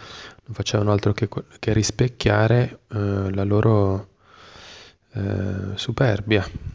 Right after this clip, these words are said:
Eh, si sentivano appagati dal fatto che compivano una legge, era diventato un, un giocattolino per loro il sabato, non c'era più, avevano perso completamente lo spirito del sabato stesso, no? E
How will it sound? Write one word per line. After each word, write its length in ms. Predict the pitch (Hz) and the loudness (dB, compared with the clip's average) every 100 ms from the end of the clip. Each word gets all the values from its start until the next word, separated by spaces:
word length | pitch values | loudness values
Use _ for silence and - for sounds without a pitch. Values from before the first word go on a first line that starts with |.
| - - | -8 -4
Eh, 240 | 120 101 | -2 -2
si 120 | - | -4
sentivano 800 | - 101 101 107 104 101 101 101 | -2 -2 0 2 4 2 2 2
appagati 640 | 107 - 110 120 110 - | 0 0 2 4 2 0
dal 140 | 101 95 | -2 0
fatto 340 | - - 107 | -2 -2 -4
che 300 | - 101 101 _ - - - - _ _ - | -2 -2 -4 _ -20 -20 -20 -20 _ _ -10
compivano 580 | 101 101 104 98 98 | -8 -2 2 4 4
una 120 | 101 101 | 4 4
legge, 300 | 98 92 98 | 2 2 2
era 120 | 101 | 4
diventato 460 | 104 110 113 - 113 | 2 2 0 0 0
un, 220 | 110 110 | 2 2
un 520 | 107 107 107 113 110 | 2 2 -2 -2 0
giocattolino 840 | 110 110 110 - 117 110 92 92 | 2 2 2 4 6 6 4 -2
per 180 | 92 98 | -2 0
loro 220 | 95 98 | 2 0
il 60 | 95 | 0
sabato, 420 | 98 95 95 104 | -2 -2 -2 -2
non 140 | 107 | -2
c'era 260 | 101 - 107 | 0 0 0
più, 240 | - 113 110 - - - - - - | 2 2 0 -8 -20 -20 -20 -18 -4
avevano 320 | 104 101 101 | 0 2 4
perso 440 | 110 110 - 110 | 4 4 4 0
completamente 720 | 101 98 101 - 101 98 - 98 | -2 0 -2 0 0 0 -2 -4
lo 100 | 98 | -4
spirito 720 | - 104 101 - 101 - - _ - - - | -2 0 0 0 -4 -4 -20 _ -20 -20 -20
del 320 | - 104 98 95 | -14 -2 -2 2
sabato 400 | 107 98 95 95 | 2 2 2 0
stesso, 520 | - 95 - - 98 | 0 0 0 -2 0
no? 260 | 143 123 | 0 0
E 140 | 98 | -2